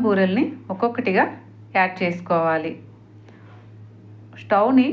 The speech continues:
low to medium ఫ్లేమ్‌లో పెట్టుకొని బూరెలు అనేవి పైకి తేలేంత వరకు ఆగి తరువాత ఒక్కొక్కటిగా తిప్పుకోవాలి.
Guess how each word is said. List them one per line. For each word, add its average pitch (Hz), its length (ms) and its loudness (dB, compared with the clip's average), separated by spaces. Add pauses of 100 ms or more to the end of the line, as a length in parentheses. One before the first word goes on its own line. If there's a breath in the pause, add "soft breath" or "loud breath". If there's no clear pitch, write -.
(280)
low 202 240 2
to 277 60 2 (120)
medium 208 300 2
ఫ్లేమ్‌లో 202 340 0
పెట్టుకొని 190 560 -2 (680 loud breath)
బూరెలు 240 340 4
అనేవి 196 340 0 (360)
పైకి 214 240 0
తేలేంత 214 420 0
వరకు 196 320 0
ఆగి 175 340 0 (840 loud breath)
తరువాత 226 440 2
ఒక్కొక్కటిగా 226 640 0 (260)
తిప్పుకోవాలి. 165 760 0